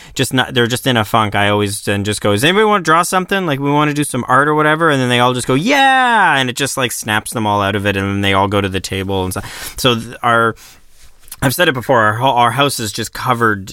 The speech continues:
uh, y-, it, there's just papers everywhere of just them doing drawings 'cause they love to do that. But it is the thing that I find that they will do together. Um, and now they're starting to get, um, the twins are starting to get better with markers.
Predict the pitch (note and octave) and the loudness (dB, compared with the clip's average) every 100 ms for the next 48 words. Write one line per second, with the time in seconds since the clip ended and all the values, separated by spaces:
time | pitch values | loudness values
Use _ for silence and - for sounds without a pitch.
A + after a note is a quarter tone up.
0 | - - - B2+ A#2+ B2 A2 A#2+ A#2 B2+ | -18 -18 -12 -8 -6 -6 -6 -6 -4 -6
1 | - C3+ B2+ A2+ G2+ G#2 A2 F#2+ F#2 F#2 | -2 0 2 0 2 0 0 0 2 2
2 | F#2 - G2+ - G2 F#2+ F#2 G#2+ G2+ G2 | 0 -2 -2 0 -2 -2 -2 0 2 2
3 | G2+ G2+ G2 F2 G#2 G2+ F#2+ G2 G2 F#2+ | 2 2 0 -4 -4 0 0 0 -2 -2
4 | G2 G2 F2+ A#2 B2+ D3 D3+ C3+ - B2+ | 0 0 0 2 2 2 0 -2 0 0
5 | A#2 G2+ - - - - A#2 C#3 C3 A#2+ | 2 -2 -4 -16 -14 -2 0 2 2 0
6 | B2 A2+ A#2+ B2 A2 A#2+ G#2+ G#2 G2 G2 | 0 0 2 2 2 -2 -2 -4 0 0
7 | F#2 E2 E2 - - - - - F#2 F2+ | 0 -8 -10 -14 -20 -20 -8 0 2 4
8 | F2+ F2+ - A2+ G#2+ G#2+ G#2 A2 A2+ G#2 | 0 -4 -6 -2 2 4 4 2 0 0
9 | A#2+ A2 G2+ - F#2+ G2+ F#2+ F#2 _ - | 0 0 0 -6 -6 -4 -4 -4 _ -4
10 | G2 F#2 F2+ F2 E2+ E2+ - - - - | 0 0 0 -4 -8 -12 -18 -6 -4 0
11 | C#3 A#2 A2 B2 G#2+ G#2+ G#2+ G#2 G2+ G2 | 0 2 2 2 2 0 0 0 -2 -2
12 | - G2 G2 D3+ D#3+ D#3+ | 0 0 2 0 -2 -4